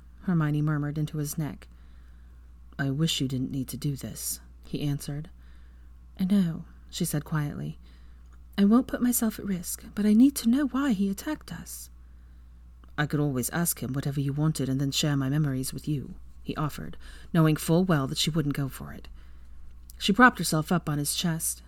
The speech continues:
looking indignant. "Did you expect me to go along with that?"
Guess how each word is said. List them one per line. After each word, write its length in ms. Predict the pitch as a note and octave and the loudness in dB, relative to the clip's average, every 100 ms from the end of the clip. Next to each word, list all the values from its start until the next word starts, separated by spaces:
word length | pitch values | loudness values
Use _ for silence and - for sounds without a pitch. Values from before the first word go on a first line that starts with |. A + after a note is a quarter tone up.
| - | -4
looking 280 | D#3+ D#3+ D#3 | -2 2 4
indignant. 560 | F3 F3+ D3 C#3 - - - - - - - - | 6 4 2 -6 -8 -16 -18 -20 -20 -20 -20 -8
"Did 160 | - C4+ | 2 6
you 120 | G4 | 6
expect 400 | G4+ - F4+ - | 6 2 0 0
me 60 | D#4+ | -2
to 120 | C#4+ | 2
go 140 | C#4+ | 4
along 260 | C4+ D#4+ G4+ | 6 6 2
with 100 | D3 | -2
that?" 300 | - B2 - | -8 -12 -14